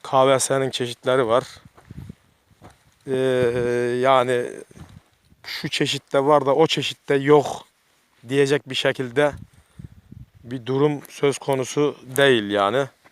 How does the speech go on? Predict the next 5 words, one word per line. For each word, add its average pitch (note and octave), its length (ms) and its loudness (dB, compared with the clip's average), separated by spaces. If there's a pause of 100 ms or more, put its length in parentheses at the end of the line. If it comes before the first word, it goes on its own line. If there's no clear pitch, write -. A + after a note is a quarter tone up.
(1040)
Arkadaşlar B2+ 580 -4
gördüğünüz C3+ 540 -2
üzere A2 340 -6
bakın. B2 340 -2 (1500)
Yani A#2 320 -8